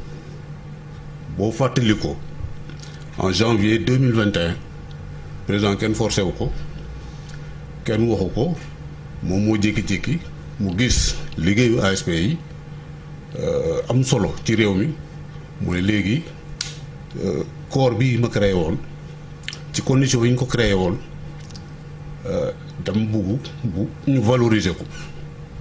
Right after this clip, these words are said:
ñu créer un corps spécial. Corps spécial nag, euh, liñ ci nam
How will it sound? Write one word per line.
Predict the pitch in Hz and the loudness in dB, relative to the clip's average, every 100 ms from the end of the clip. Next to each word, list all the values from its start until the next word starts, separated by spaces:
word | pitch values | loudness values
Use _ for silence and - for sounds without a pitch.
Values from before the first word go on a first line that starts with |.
| - | -4
ñu | 107 90 | -2 0
créer | 98 107 120 | 2 2 2
un | 101 | 0
corps | 95 90 | 0 -2
spécial. | - 92 - 76 - - - - - - - - - - - - - - | 0 -2 0 -2 -2 -2 -2 -4 -8 -12 -14 -14 -14 -14 -14 -14 -12 0
Corps | 110 123 | 2 4
spécial | 131 120 107 92 | 4 6 4 4
nag, | - - - - - - - - - - - | 2 -2 -12 -12 -12 -12 -12 -12 -12 -4 0
euh, | 87 - | 0 2
liñ | 117 135 | 2 4
ci | 147 | 4
nam | 131 90 78 | 4 4 0